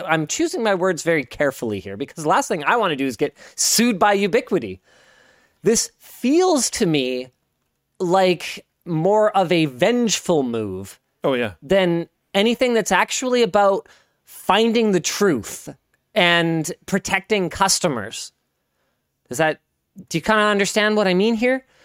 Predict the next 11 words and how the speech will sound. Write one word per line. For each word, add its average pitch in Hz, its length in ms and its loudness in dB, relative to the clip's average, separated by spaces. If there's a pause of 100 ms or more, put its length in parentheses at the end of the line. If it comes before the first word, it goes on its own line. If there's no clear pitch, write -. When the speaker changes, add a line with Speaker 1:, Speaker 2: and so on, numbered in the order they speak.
(260)
Speaker 1:
Like, 190 160 2
Speaker 2:
Yeah. 143 100 -6
Speaker 1:
this, 214 220 0
this 208 200 0
doesn't 269 400 0
seem 247 340 0
to 233 140 -4
be 226 220 0
about 202 560 2 (420)
moving 311 480 0
forward 220 680 2